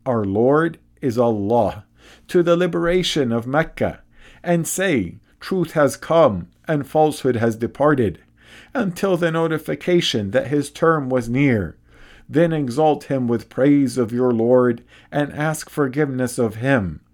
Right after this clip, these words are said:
And the Prophet sallallahu alaihi wasallam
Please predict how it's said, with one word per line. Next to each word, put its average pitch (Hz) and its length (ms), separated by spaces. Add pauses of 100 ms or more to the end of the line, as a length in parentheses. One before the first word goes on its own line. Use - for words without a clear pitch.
(300)
And 170 220
the 151 80
Prophet 151 480
sallallahu 143 760
alaihi 131 540
wasallam 127 760